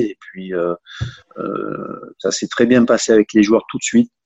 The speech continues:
tout de suite. Donc ça aussi, ça vous met à l'aise parce que vous débarquez là, vous êtes qui ? Je suis qui ? Je suis rien. Je débarque pour entraîner une équipe professionnelle. J'ai même pas le diplôme, hein. J'ai même pas le diplôme, donc, euh, la question, elle se pose pas.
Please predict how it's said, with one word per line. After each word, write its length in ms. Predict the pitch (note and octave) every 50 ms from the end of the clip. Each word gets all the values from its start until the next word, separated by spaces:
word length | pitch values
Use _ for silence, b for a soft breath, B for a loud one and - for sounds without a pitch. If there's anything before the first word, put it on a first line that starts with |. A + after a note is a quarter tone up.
| _ _ _ _ _ _ _ _ _ _ _ _ _ _ _ -
tout 120 | - A2+
de 60 | -
suite. 380 | - - - B2 C3 C3 - -
Donc 180 | - - - -
ça 140 | - - E2+
aussi, 240 | E2+ - - C#3
ça 120 | C3+ - F#2+
vous 80 | G2+ G2
met 140 | F#2+ G2 G2+
à 80 | G2+ A#2+
l'aise 260 | D#3 F3 D#3 D#3 -
parce 220 | - - - -
que 120 | _ - F#2+
vous 160 | F2 F2+ F2+
débarquez 460 | F2+ F#2 F2+ F#2 F2+ - - G#2 G2
là, 300 | G#2 B2+ D3 C#3+ C3+ A2+ F#2+
vous 140 | F2+ F#2 G2+
êtes 180 | F#2 - - G2
qui ? 380 | - - A#2+ A#2+ A#2+ G#2+ F#2+
Je 80 | F2 - -
suis 180 | - - G2+ -
qui ? 200 | - - A2+ G#2+
Je 100 | - -
suis 180 | - - -
rien. 480 | E2+ F2 G2+ A2+ B2 C#3 D3+ D#3 D3+ C3+ G2
Je 120 | F2+ F#2+
débarque 460 | F2 F#2 F2+ F2+ G2+ A2+ A#2+ - - _
pour 80 | F2+
entraîner 320 | F2 F2+ - - F2+ F#2+ G2
une 60 | F#2
équipe 220 | F2 F2 - D#2+ -
professionnelle. 680 | - F2+ - - E2+ - - - F2 G2 G#2+ A#2+ B2+ A2+
J'ai 120 | - F2+
même 180 | F#2 F2+ F2 F2
pas 100 | G2 F2+
le 60 | E2
diplôme, 420 | E2 F#2+ - - C3 D3+ C#3 A2
hein. 100 | G#2+ A#2 - _ _ _ B B B B B B B B B
J'ai 140 | - - - F2+
même 200 | F2+ F2 F2 F2
pas 80 | F2+
le 80 | E2+ F2
diplôme, 480 | F#2 G2 G2 G2 D3+ D#3 E3 C3+ G2
donc, 180 | F2 F2 - - - -
euh, 240 | F#2 F2+ F2+ E2 E2 D#2+
la 80 | D#2+
question, 340 | - - - - - - A2
elle 80 | G#2+ -
se 80 | - -
pose 160 | - - -
pas. 180 | - D2+ C#2+